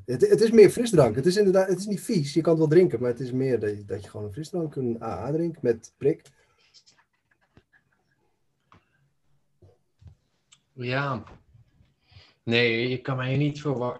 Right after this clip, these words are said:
Speaker 2: je kan me sowieso niet vaak, eh, 's nachts wakker maken voor iets, maar dan kan mijn vrouw
Speaker 1: Nee,
Speaker 2: mee
Speaker 1: niet
Speaker 2: praten.
Speaker 1: overdag. Ik kan je midden overdag wakker maken hiervoor.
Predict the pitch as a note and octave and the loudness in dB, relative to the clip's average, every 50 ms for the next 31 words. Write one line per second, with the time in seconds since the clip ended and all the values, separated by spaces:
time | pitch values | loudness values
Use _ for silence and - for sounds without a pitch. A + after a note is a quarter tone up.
0 | C3 C3 B2 A2+ - A2 G#2 G#2 G#2 A2+ A#2 A2 A2 A2 G#2+ G2+ - - G#2+ G2 | -10 -10 -8 -8 -8 -10 -12 -12 -10 -8 -8 -6 -6 -6 -6 -6 -6 -6 -6 -6
1 | G2 F#2+ - - G2+ G2 - - - G#2+ - - - - A#2 - - G#2 F#2+ F#2 | -6 -8 -10 -10 -10 -10 -8 -8 -8 -8 -8 -8 -8 -10 -8 -8 -8 -8 -8 -8
2 | F2+ F2+ - - - F2+ - D3 C#3+ - - - - G2+ F#2+ F#2+ - - - - | -8 -10 -12 -14 -16 -12 -12 -10 -12 -12 -14 -16 -14 -14 -14 -14 -14 -16 -18 -18
3 | - - - - - - _ _ - G#2+ - A2 G2+ F#2+ F2+ G2 G2 G2+ C#3 C3+ | -20 -20 -20 -20 -20 -20 _ _ -20 -12 -10 -8 -8 -8 -6 -4 0 0 2 4
4 | C#3 D#3+ F#3+ F#3+ F#3+ - F#3+ F#3+ F3 E3+ E3 D#3+ D#3+ D#3 - - _ - D3+ D3 | 4 4 4 4 2 -2 -4 -4 -4 -4 2 4 4 4 2 -4 _ -14 -6 0
5 | D#3+ D3+ D3 D3 D3+ E3+ F3+ F3+ D#3 C#3+ C#3 C3+ C3+ A#2+ A#2 C3+ - - C#3 B2+ | 4 4 6 6 8 6 6 8 6 4 4 2 0 0 0 -4 -4 -4 -4 -2
6 | A#2+ A#2 G#2+ A#2 A2+ G#2+ F#2+ G2 G#2 | -2 -4 -4 -6 -6 -6 -6 -8 -8